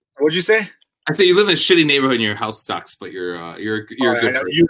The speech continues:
Speaker 1: you, you had to insult me in, in one way or another,
Speaker 2: <laughs>
Speaker 1: right?
Speaker 2: 'Cause I don't like being so
Speaker 1: Uh,
Speaker 2: nice. I don't like being nice to you. I don't like it.
Speaker 1: My neighborhood doesn't suck. It just, there's not much happening, I guess. It's a family neighborhood, you know?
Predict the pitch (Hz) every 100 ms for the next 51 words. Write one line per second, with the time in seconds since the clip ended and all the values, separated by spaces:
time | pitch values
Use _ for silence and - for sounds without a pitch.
0 | - 165 175 180 160 180 170 143 147 -
1 | 131 123 123 117 123 120 131 123 120 117
2 | 113 107 107 107 113 - _ _ _ _
3 | 190 196 214 220 214 - 190 175 170 151
4 | 151 - 156 156 143 143 113 104 - 85
5 | 82 _ - 98 98 87 - _ _ _
6 | _ _ _ _ _ _ _ _ _ _
7 | - 220 139 131 113 98 - 156 139 113
8 | 107 113 110 120 123 107 - 117 123 -
9 | 107 98 101 104 - 110 - 120 113 110
10 | - 175 147 107 95 87 90 - 113 110